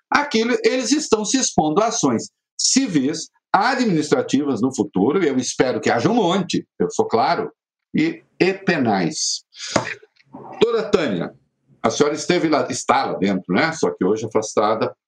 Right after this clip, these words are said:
exercendo funções sindicais. É possível haver uma interferência política numa investigação? A delegada Tânia está lá investigando o caso X.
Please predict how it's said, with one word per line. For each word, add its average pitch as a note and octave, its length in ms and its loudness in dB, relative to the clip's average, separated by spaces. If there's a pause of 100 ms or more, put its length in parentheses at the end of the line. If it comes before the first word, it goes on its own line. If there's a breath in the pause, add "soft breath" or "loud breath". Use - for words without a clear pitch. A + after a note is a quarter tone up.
(260)
exercendo A2 500 2
funções A#2 460 0
sindicais. - 840 -4 (340 loud breath)
É F4 100 2
possível B2+ 1040 0 (540)
haver B2 280 2
uma B2 120 -2
interferência A2 960 0
política G#2 540 0
numa G2 220 0
investigação? G2+ 1120 0
A G#2+ 60 2
delegada B2+ 640 0
Tânia C#3+ 220 2
está B2 240 0
lá C3 200 2
investigando B2+ 520 0
o B2 40 -4
caso C3+ 320 0
X. - 720 -2